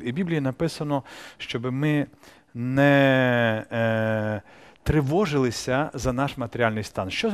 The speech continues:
що Біблія має на увазі? Це означає, щоб ми не сильно переживали, тому що кожна людина буде переживати як фінансові підйоми, так і падіння. Як, е, якісь проблеми,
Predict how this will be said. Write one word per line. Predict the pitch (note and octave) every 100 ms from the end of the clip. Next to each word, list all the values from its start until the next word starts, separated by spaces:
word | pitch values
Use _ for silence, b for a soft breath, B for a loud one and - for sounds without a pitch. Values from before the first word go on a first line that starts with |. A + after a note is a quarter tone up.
| -
що | - G3
Біблія | F3 F3 D3
має | C3+ C3+ B2
на | A#2
увазі? | G#2+ G2+ F2 F2 D#2+ B B B -
Це | E3+
означає, | E3 D#3+ G3 F3+
щоб | - D#3
ми | D#3+ F3
не | C#3 D#3
сильно | D#3+ - G3 G3 F#3
переживали, | - E3 E3 D3+ D3+ C#3 G#2+ E2+ D#2
тому | - D#3+ E3+
що | -
кожна | C#3+ - D#3+ F3+ G3
людина | F3+ B2 A2 A2+
буде | C#3+ C#3
переживати | - C3+ A#2+ A#2 G#2+ - G2+ F2+ B B B
як | A#2+ C#3+ D#3 - -
фінансові | - D3 C3+ - B2+
підйоми, | - B2 B2 D3+ D#3+ D#3 -
так | F#2+ -
і | G#2+
падіння. | - G#2+ G2 E2+ D#2+ D#2+ B B B B B -
Як, | A#2 B2+ E3 - -
е, | D3 C#3+ C3+ B2+ B2 A2+ A2+
якісь | C3 E3
проблеми, | - D#3 D3 D3+ D#3+ D#3+ D#3+